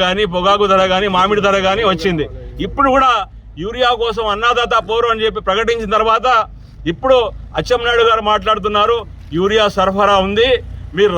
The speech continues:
రైతన్నలు మీరు ఎక్కడ కూడా ఇంకా రెండు మూడు సార్లు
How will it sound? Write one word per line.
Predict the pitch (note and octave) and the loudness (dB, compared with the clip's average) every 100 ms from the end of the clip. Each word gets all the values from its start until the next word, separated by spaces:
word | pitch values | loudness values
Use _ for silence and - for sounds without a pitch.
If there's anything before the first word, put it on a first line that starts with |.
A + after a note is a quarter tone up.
| E3+ | 2
రైతన్నలు | A3+ B3+ B3 B3+ B3 A#3+ | 2 0 0 2 2 4
మీరు | A3+ A3 | 2 0
ఎక్కడ | A#3 A#3+ B3 | 0 2 4
కూడా | B3 B3 A3 - - - C#3 | 4 4 2 -2 -16 -16 -10
ఇంకా | F3+ G3 C4+ C4+ | -8 0 2 2
రెండు | B3 B3 A#3 | 0 -2 0
మూడు | A#3+ B3 A3+ F#3+ - - | 2 4 2 -2 -12 -6
సార్లు | F#3 A3+ B3+ | 0 2 0